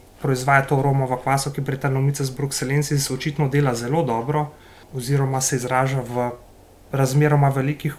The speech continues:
količinah, eh, se te, teh komponent pretvori veliko. Em,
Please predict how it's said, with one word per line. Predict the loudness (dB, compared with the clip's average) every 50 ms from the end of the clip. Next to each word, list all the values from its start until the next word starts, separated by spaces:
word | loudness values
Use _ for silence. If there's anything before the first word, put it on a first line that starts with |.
| -4
količinah, | -4 -2 -2 -4 -4 -4 -4 -2 2 2 2 2 0
eh, | -4 -12 -20 -20 -14 -10 -10 -8 -6 -6
se | -4 -2 -2 -2 -4 -4 -4
te, | -2 0 0 -2 -4 -8 -12 -20 -20 -20 -20 -8
teh | -6 -4 -4
komponent | -4 -2 -2 -2 -2 -2 -2 -4 -4 -4 -2 -2 -4 -4 -8 -14 -18 -18 -20 -20 -16 -10
pretvori | -8 -6 -6 -4 -4 -2 0 0 0
veliko. | 0 0 0 0 -2 -4 -8 -10 -12 -12 -16 -20 -20 -20 -20 -20 -20 -20 -20 -16 -6
Em, | -2 -2 0 0 0 -2 -2 -6